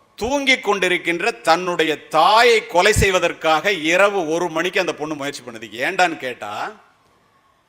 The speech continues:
"பணம் திருட்டு போயிடுச்சு, திருட்டு போன பணத்தை உன் மேல சந்தேகப்படுவாங்க,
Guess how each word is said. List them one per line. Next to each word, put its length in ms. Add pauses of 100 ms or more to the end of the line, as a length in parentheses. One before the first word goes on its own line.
(920)
"பணம் 360
திருட்டு 260
போயிடுச்சு, 720 (840)
திருட்டு 340
போன 240
பணத்தை 400
உன் 240
மேல 180
சந்தேகப்படுவாங்க, 960